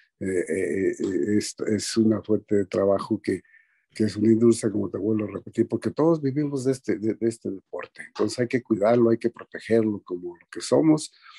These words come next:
de lo que vivimos y de lo que comemos. Y en estos instantes, todos esos luchadores que acabas de mencionar son superestrellas de la lucha libre.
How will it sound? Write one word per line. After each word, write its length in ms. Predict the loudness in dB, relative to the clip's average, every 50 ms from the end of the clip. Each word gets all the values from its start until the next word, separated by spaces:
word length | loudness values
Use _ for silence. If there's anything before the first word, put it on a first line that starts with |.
| -20 _ _ -8
de 80 | -6 -4
lo 160 | -4 -6 -4
que 100 | -4 -4
vivimos 600 | -4 -2 -2 2 4 4 4 4 2 -2 0 0
y 20 | -2
de 120 | -2 -2
lo 120 | -4 -8
que 160 | -8 -8 -8 -6
comemos. 640 | -4 -2 -2 0 0 0 -2 -4 -6 -8 -14 -14 _ -20 -20 _ _ _ _ _ _ _
Y 140 | -6 -4 -2
en 180 | -2 0 0 -2
estos 640 | -2 -2 0 2 4 4 4 2 0 -4 -8 -8 -6
instantes, 580 | -6 -6 -8 -2 0 0 0 0 0 -2 -2 -2
todos 320 | 0 2 2 2 2 -2
esos 320 | -6 -10 -6 -4 -4 -4 -2
luchadores 580 | -4 -6 -4 -4 -4 -2 0 0 0 0 -2
que 140 | -2 -4 -4
acabas 360 | -4 0 -2 -2 -2 -2 -4
de 60 | -6 -6
mencionar 520 | -8 -8 -8 -10 -12 -6 -2 -2 -2 -2 _
son 240 | -4 0 0 0 0
superestrellas 880 | -2 -8 -8 -6 -6 -6 -6 -6 -12 -10 -6 -4 -2 0 0 0 0
de 80 | -2 -4
la 120 | -4 -6
lucha 260 | -6 -8 -8 -4 -4
libre. 360 | -2 0 0 0 0 -2 -4